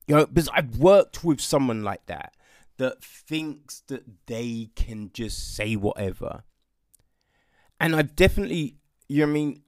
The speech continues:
had people that are just like, "Oh, yeah, they're just like that." Just,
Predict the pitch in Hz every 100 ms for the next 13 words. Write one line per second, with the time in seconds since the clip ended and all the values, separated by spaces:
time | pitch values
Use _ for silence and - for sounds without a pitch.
0 | - - - 139 120 - - 147 147 -
1 | 117 113 113 120 - 117 - - 143 -
2 | _ 139 127 117 92 - _ - 120 87
3 | - - 143 143 - 113 113 123 - 95
4 | 101 _ - 127 - -